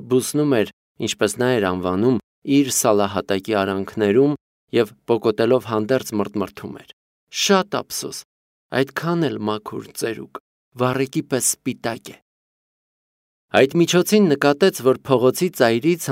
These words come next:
անցնում է թաղամասի բժիշկը։ Նա իր պատասխանատվությամբ մոտեցավ ու խնդրեց վեր բարձրանալ։ "Երկրորդ հարկում է", ասաց նա, "պարզապես ներս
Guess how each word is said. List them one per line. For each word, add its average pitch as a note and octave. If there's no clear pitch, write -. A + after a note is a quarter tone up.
անցնում C#3+
է A#2+
թաղամասի F#2+
բժիշկը։ D#2+
Նա A2+
իր A2
պատասխանատվությամբ G#2+
մոտեցավ B2+
ու -
խնդրեց D3+
վեր F#2
բարձրանալ։ -
"Երկրորդ G3
հարկում F3
է", A2
ասաց F#2+
նա, D2+
"պարզապես F3+
ներս D#3+